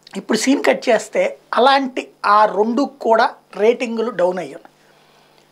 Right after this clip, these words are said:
అటు జెమినీకి, ఇటు ఈటీవీకి. మా టీవీ అప్పట్లో మురళీకృష్ణరాజు గారి చేతిలో ఉండేది,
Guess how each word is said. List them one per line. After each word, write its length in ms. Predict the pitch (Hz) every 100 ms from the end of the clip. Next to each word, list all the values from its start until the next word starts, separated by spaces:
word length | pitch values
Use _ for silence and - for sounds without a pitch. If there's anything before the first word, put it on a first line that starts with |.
| _ _ _ 156
అటు 120 | 147
జెమినీకి, 1040 | 143 208 226 254 254 262 _ _ 294 339 -
ఇటు 280 | 240 214 202 202
ఈటీవీకి. 460 | 208 185 143 - - _ _ 185
మా 240 | 190 247
టీవీ 440 | 277 294 262 294 - 262
అప్పట్లో 600 | - 277 - 269 277 - _ -
మురళీకృష్ణరాజు 680 | 220 294 - - 269 262
గారి 260 | 233 - 240
చేతిలో 240 | 233 233
ఉండేది, 400 | 226 226 269 339